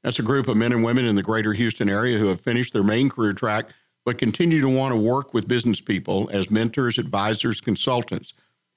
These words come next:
And I would encourage you that if you own a business, you need a mentor. I own five businesses in my life, and I worked in a family business,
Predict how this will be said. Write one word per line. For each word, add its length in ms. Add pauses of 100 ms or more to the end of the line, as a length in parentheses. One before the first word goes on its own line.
And 80
I 80
would 160
encourage 580
you 240 (120)
that 120
if 160
you 100
own 140
a 60
business, 480
you 160
need 320
a 60
mentor. 600 (420)
I 260
own 260
five 340
businesses 560
in 80
my 120
life, 360
and 100
I 40
worked 320
in 80
a 80
family 360
business, 400